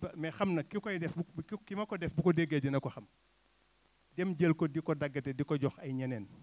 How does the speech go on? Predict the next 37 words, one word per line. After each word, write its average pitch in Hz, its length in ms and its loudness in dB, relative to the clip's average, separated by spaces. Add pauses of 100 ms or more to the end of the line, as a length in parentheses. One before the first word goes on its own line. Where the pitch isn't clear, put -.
(1080)
Tool 170 160 -14
boo 156 120 -10
xam 147 200 -10
ne 135 120 -8
ba 151 120 -10
ma 160 100 -8
koy 160 180 -4
jënd 143 280 -6
kenn 208 200 -10
buggu - 220 -8
ko, - 140 -20 (260)
maa 160 140 -6
ngi 156 160 -6
kayit 147 320 -8
yëpp, 190 160 -8 (120)
ñu 135 140 -10
jaay 147 180 -6
ma 135 120 -4
ko, 135 100 -14
ma 131 140 -4
dugal 170 300 2 (260)
papier 180 300 -2
pour 160 160 2
régularisation, 180 840 4 (160)
mu 143 100 -8
bloqué 165 320 0
ko, 151 140 -6
bañ, 147 200 2 (640)
jël 180 180 -4
tool 170 200 0
bi 147 100 -8
di 151 80 -6
ko 151 120 -6
séddale, 131 400 -12
ma 143 140 -6
muñ 147 200 2
ko. - 120 -10